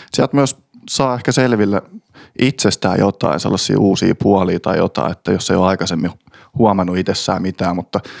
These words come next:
ekan kerran kun mä menin sinne, sit ensinnäkin siinä saa kaikkea juotavaa ja kaikkea safkaa, verensokerit nousee ja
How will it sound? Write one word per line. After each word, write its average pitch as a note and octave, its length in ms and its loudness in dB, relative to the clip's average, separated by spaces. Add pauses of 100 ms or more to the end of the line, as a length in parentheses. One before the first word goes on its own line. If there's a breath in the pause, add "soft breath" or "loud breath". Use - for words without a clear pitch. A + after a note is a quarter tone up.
(720 loud breath)
ekan E3 200 0
kerran C3+ 200 0
kun B2 100 -4
mä A#2+ 80 2
menin B2 340 0
sinne, A2 320 0 (960)
sit - 260 0
ensinnäkin G#2+ 380 0
siinä G#2+ 160 2
saa G2+ 180 0
kaikkea F#2+ 340 0 (360)
juotavaa F2+ 520 -2
ja - 60 -4
kaikkea - 340 -4
safkaa, - 440 -4
verensokerit E2 640 -2
nousee - 400 -2
ja A2 60 -2